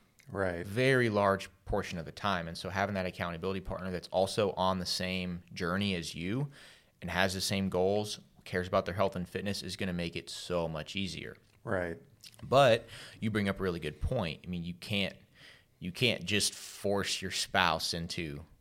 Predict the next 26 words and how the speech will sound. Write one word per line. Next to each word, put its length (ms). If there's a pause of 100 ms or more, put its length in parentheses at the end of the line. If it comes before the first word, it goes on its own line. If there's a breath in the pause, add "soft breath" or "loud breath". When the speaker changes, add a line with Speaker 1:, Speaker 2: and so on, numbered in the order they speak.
(440)
Speaker 2:
anything. 520
So, 200
Speaker 1:
Right. 180
Speaker 2:
you 40
know, 100
if, 160
if 180
you're 140
in 60
a 60
position 480
where 120
you 200
both 360
are 80
on 200
that 220
journey 280
together 420
and 140
care 220
about 260
that, 360 (520 soft breath)
congratulations. 1000
That 260
is, 300